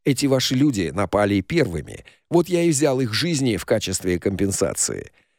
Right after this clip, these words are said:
Считаю долг погашенным и не буду теперь требовать этой самой компенсации от тебя». «Вижу, мы с тобой не договоримся», сделал он тяжелый вздох.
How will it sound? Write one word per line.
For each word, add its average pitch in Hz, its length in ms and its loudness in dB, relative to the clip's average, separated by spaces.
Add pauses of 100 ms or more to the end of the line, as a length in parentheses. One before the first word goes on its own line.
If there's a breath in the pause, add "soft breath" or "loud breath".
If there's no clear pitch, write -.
Считаю 147 400 2
долг 147 360 0
погашенным 120 760 -2
и 120 100 2
не 117 140 4
буду 123 320 0
теперь - 320 -2
требовать 101 520 0 (200 loud breath)
этой 156 220 0
самой 135 380 2
компенсации 92 960 -2
от - 140 -6
тебя». - 380 -6 (720)
«Вижу, 185 360 2
мы 175 120 0
с 143 80 -2
тобой 156 320 2
не 156 120 0
договоримся», 147 720 0
сделал 98 560 -2
он 123 280 0
тяжелый 85 480 -4
вздох. 85 480 -8